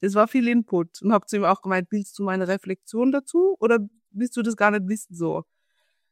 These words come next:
Aber das war schon ein paar gute neue Denkanstöße für mein Hirn.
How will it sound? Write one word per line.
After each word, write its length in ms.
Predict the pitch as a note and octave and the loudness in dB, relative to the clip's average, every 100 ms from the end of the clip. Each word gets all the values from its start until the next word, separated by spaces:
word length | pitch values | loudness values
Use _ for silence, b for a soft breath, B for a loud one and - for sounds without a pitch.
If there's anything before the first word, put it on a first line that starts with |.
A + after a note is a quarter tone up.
| _ _ _ _ _ | _ _ _ _ _
Aber 340 | G3 F#3+ G3 | 4 6 0
das 320 | F3 F#3+ G#3 | 0 -6 -2
war 160 | G#3+ C4+ | 0 0
schon 580 | - C#4 C#4 C4+ C#4 C4+ _ _ - | 4 2 4 4 2 0 _ _ -20
ein 80 | _ | _
paar 160 | B3+ | -2
gute 280 | A#3 B3+ B3+ | 0 -2 0
neue 200 | A#3+ A#3+ | 0 0
Denkanstöße 600 | A#3 A#3 G3+ G3 F#3+ F3+ | 0 0 0 -2 -6 -8
für 120 | F3+ F#3+ | -6 -2
mein 220 | F#3 F#3+ | 0 2
Hirn. 320 | F#3+ F3 F#3 | 2 2 -2